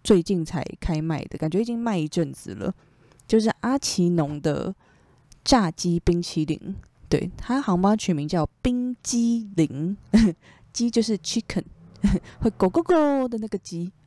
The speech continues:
<laughs> 那它好像有分一桶装跟就是小包装的，我在seven eleven买到的是小包装的，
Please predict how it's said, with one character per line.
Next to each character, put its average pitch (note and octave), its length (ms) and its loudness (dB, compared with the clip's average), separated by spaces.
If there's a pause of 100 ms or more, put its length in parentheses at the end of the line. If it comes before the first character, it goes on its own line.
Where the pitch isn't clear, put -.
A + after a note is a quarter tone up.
(260)
<laughs> - 400 -20
那 C#4 340 2
它 D#4+ 120 0
好 A#3+ 120 2
像 C4+ 140 0
有 G#3 60 0
分 A3 220 -2
一 C4+ 100 -4
桶 E3 280 -2
装 F3+ 320 -2
跟 F#3 400 -2
就 F#3 100 -2
是 E3+ 260 -2
小 D#3 220 0
包 E3+ 220 0
装 E3 240 -4
的， - 260 -10 (220)
我 F3+ 80 6
在 B3 200 2
seven A3 380 -2
eleven F#3+ 240 -2
买 D#3 220 -4
到 E3+ 180 -2
的 D#3 80 -2
是 E3 100 -6
小 D#3 220 -4
包 D3+ 180 -2
装 D3 240 -6
的， D3+ 200 -10